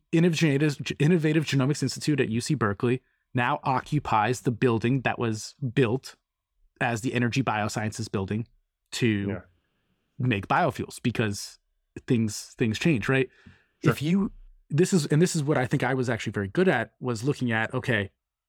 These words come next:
Speaker 1: where genome editing is today is nowhere where it needs to be. But if, if it's successful ten years from now,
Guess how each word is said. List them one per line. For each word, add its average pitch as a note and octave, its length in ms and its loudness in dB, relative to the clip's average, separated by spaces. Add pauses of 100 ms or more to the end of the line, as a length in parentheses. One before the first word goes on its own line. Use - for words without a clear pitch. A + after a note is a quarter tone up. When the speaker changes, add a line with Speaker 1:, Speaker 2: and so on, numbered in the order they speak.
Speaker 1:
where C#3 160 0
genome C3+ 260 2
editing B2 240 2
is A2+ 100 -2
today D3 380 2
is G#2+ 180 -2
nowhere B2+ 260 0
where A2+ 180 0
it G#2 60 -8
needs A2+ 180 -4
to A#2 80 -6
be. A#2 180 0
But A2 180 -2
if, A2 200 -4
if D#3 180 2
it's D3 140 0
successful C3+ 500 -2
ten B2+ 220 -2
years B2 180 0
from B2 120 -4
now, G2+ 240 -4